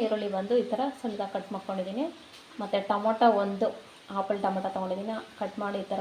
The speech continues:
ರೌಂಡ್ ಶೇಪಲ್ಲಿ ಕಟ್ ಮಾಡಿಟ್ಕೊಂಡಿದ್ದೀನಿ. ಮತ್ತು ಹುಣಸೆಹಣ್ಣು ನೀ-, ನೀರಲ್ಲಿ ನೆನೆಸಿಟ್ಕೊಂಡಿದ್ದೀನಿ. ಮತ್ತು ಕಾಯಿ ತುರಿ. ಹುಣಸೆಹಣ್ಣ,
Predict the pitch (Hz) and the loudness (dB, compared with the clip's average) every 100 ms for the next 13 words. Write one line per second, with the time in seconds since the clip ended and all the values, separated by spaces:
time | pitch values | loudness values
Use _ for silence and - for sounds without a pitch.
0 | 190 196 196 196 190 190 175 190 214 190 | 0 -2 -2 -6 -4 -4 -2 -2 -4 -4
1 | 185 190 247 311 - - - - - 208 | -4 -2 -2 -2 -6 -20 -20 -20 -8 -4
2 | 208 190 214 220 262 240 247 285 220 208 | -2 0 0 4 6 6 6 4 4 2
3 | 202 220 240 214 285 320 190 226 226 220 | 0 2 4 4 4 4 4 2 0 2
4 | 208 196 202 294 - - - - - - | 2 0 2 2 0 -8 -20 -20 -20 -20
5 | - 233 220 220 311 - - - - 202 | -10 -2 0 2 2 0 -12 -10 -2 0
6 | 185 202 196 - - - - - - - | 0 0 -2 -2 -8 -20 -20 -20 -20 -20
7 | - - - - - - - 240 240 285 | -20 -20 -20 -20 -20 -8 4 6 8 8
8 | 247 | 6